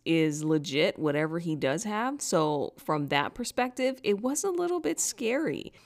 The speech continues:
but I just couldn't help myself. And I did throw him off because I was laughing so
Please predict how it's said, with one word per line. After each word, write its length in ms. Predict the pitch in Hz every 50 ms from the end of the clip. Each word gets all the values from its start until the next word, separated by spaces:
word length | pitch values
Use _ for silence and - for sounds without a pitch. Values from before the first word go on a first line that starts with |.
| _ _ _ -
but 140 | 147 143
I 140 | 92 143 180
just 280 | 180 - 196 190 - -
couldn't 200 | - - 180 175
help 200 | 170 135 - -
myself. 640 | 143 139 139 - - 151 135 131 131 131 - - - -
And 200 | - 139 139 131
I 120 | 139 147
did 240 | 143 156 165 165 -
throw 180 | 165 151 147 143
him 140 | 139 135
off 340 | 131 127 127 131 131 - - -
because 260 | - 131 - 160 - 170
I 100 | 143 143
was 160 | 143 143 -
laughing 640 | 151 147 143 139 139 143 - 147 147 143 143 143 147 _ _ _ -
so 800 | - - - - - - - 151 147 143 139 139 139 143 143